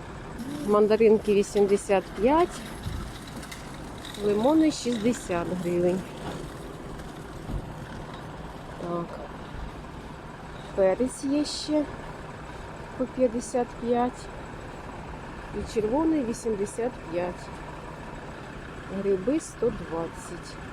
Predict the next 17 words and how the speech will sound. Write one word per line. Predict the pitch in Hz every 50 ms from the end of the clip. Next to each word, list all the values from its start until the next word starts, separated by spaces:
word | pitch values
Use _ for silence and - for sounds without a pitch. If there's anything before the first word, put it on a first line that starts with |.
| - - - - 180
А | 185
огірочки | 185 196 208 214 247 277 285 - - - - 202
не | 202 196
бачу. | 180 165 165 160 170 170 - 185 -
Щас | - 175 185 - - -
подивлюсь, | 202 175 180 190 180 190 190
скільки | - 175 - 175 - 202
ж | 185 - 190
огірочки. | 180 170 202 240 262 311 294 - - - 214 190 - - - - - - - - - - -
Сто | - - - - 247 262 254 - -
сорок | - 170 156 160 165 165 - 165
огірочки. | 165 170 175 175 165 160 - - - - - 95 - - - - - - - - - - - - - - - - - - - - - - - - - - - - - - - -
Так, | 190 170 165 175 - - - - 202 -
такі | - 196 185 - 208 196 - - - -
ціни. | 185 170 165 165 208 254 302 320 - - -
Капуста | - 208 202 - 233 233 - - - 208 185
пекінка | - 226 214 - - 190 196 202 185 - - 185 185